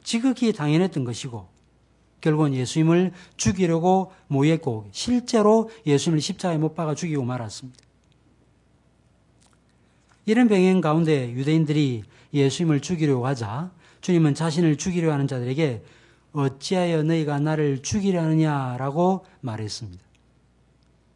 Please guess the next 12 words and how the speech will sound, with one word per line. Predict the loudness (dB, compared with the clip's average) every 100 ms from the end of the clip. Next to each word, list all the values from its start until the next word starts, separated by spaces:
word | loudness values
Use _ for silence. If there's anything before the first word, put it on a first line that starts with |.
| _
그러자 | 0 4 4 4
무리들이 | 4 2 2 2 0 -4 -18 -20 _ _ _ _ _
"도대체 | -4 -2 0 -2
누가 | 0 0 0
당신을 | 0 -2 0 0 0
죽이려 | -2 -2 0 -2
하나이까?"라고 | -2 -4 -4 -6 -10 -10 -16 _ _ _ _ -8 -6 -6
되물었지요. | -4 -2 0 -2 -6 -16 -16 _ _ _ _ _ _ _ _ _ _ _ _ _ _ _ _ _ _
칠 | -6 -4 0
장 | 2 4
일 | 4 2
절에서 | 2 2 2 2 -2 -4